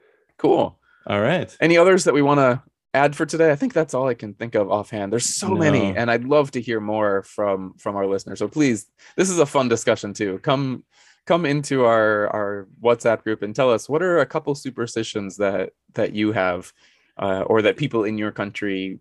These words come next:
Speaker 1: often regularly believe in?
Speaker 2: Yeah, I would love, we would love to share those in the listener comments, uh, of a, uh, of an upcoming podcast.
Speaker 1: Yeah,
Speaker 2: So
Speaker 1: they'd be
Speaker 2: definitely
Speaker 1: fun to talk about.
Speaker 2: Yeah, share, please share.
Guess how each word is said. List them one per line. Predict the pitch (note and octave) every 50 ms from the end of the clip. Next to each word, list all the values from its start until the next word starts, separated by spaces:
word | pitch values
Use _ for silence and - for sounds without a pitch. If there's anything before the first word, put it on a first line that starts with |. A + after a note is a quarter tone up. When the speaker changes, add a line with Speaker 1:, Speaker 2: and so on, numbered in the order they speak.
| _ -
Speaker 1:
often | - G2+ G2 G2 - F#2+ F#2+ F#2+ F#2 F#2+ F#2+
regularly | G#2 G2 G2 - G2 F#2+ F#2+ F#2 F#2 F#2 F2+ G#3 - _ _ _ _ _ _
believe | - F2+ - - - - -
in? | - - - -
Speaker 2:
Yeah, | - - B2 C3 A#2+ A2 G#2+ A2 B2+
I | C3+
would | C#3 C3+ A#2
love, | A#2+ C3+ C3 B2+ A2
we | A#2+ C3 C#3+
would | C#3 C3+ B2
love | A2+ A#2 A#2+ B2 B2+ B2+ A2 -
to | - A2
share | - - A#2+ A2+ A2+ A2+ A2 G#2+
those | G2+ A2 G#2 G#2 G#2 G#2 G2 - - - _
in | A#2 A2 G2+
the | G2+
listener | A2 A2 A2 - G#2+ G#2 G2+
comments, | - - A2 G#2 G2+ G2+ G2 G2 G2 - - - - -
uh, | -
of | G#2 G2+ G2 G2 G2 F#2+ F#2+ G#2 G#2 G#2
a, | G2+ - - - -
uh, | G#2+ G2+ G2 G2 F#2+
of | - G#2 G#2 F#2
an | G#2+
upcoming | G#2 G#2+ G#2+ - - A#2 G#2 G#2 G2
podcast. | F#2+ - G#2 G2 F#2+ - - G2 F#2 F#2 F#2
Speaker 1:
Yeah, | A2 G2 E2+ E2
Speaker 2:
So | - A2 G#2 G2+ G2 F#2+ F2+ _ _
Speaker 1:
they'd | A#2
be | A2+ A2 - -
Speaker 2:
definitely | A2+ G#2 G2 G#2
Speaker 1:
fun | G2+ G2+ G2
to | G2
talk | F#2+ G2 F#2+ G2 -
about. | F#2+ - F#2 F#2+ G#2+
Speaker 2:
Yeah, | A2 G#2+ G2+ G2+ F#2+
share, | - - - A2 G#2+ G2+ G2+ G2 F#2+
please | - - A#2+ A#2 A2+ G#2+
share. | - - G#2+ G#2 G2 F#2+ F#2 F2